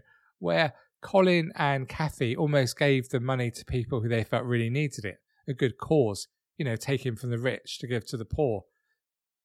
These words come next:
From March nineteen seventy-four until April nineteen seventy-seven, Kathy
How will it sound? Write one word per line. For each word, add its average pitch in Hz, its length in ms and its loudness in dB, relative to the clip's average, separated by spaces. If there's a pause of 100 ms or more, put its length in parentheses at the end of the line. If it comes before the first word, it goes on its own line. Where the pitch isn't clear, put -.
(540)
From 185 200 2
March 226 360 0
nineteen 170 360 0
seventy-four 131 680 4
until 104 320 -4
April 127 340 -2
nineteen 113 380 -2
seventy-seven, 104 800 -2 (640)
Kathy 185 540 2